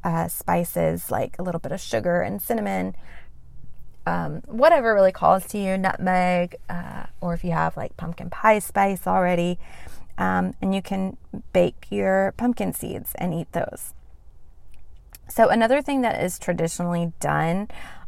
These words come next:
on Halloween night is people have what's called a,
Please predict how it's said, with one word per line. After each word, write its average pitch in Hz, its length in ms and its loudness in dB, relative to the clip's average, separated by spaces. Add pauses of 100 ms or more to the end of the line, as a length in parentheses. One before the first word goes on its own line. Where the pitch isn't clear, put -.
on 170 580 4 (100)
Halloween 190 500 2
night 156 340 -2 (100)
is 165 500 2 (180)
people 180 420 0
have 165 560 2
what's - 280 -2
called 165 460 6
a, 165 220 0